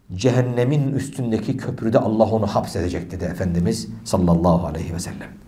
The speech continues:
Bir başka rivayette veya şerhinde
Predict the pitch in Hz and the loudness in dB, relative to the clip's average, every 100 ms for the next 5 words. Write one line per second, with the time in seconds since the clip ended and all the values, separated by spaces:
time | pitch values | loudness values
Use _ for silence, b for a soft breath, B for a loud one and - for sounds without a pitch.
0 | - b b b b b - 147 190 156 | -20 b b b b b 6 10 12 12
1 | 117 175 170 147 120 127 - 214 180 202 | 10 10 12 12 12 10 10 10 12 12
2 | 196 139 117 110 101 98 | 12 10 8 4 2 0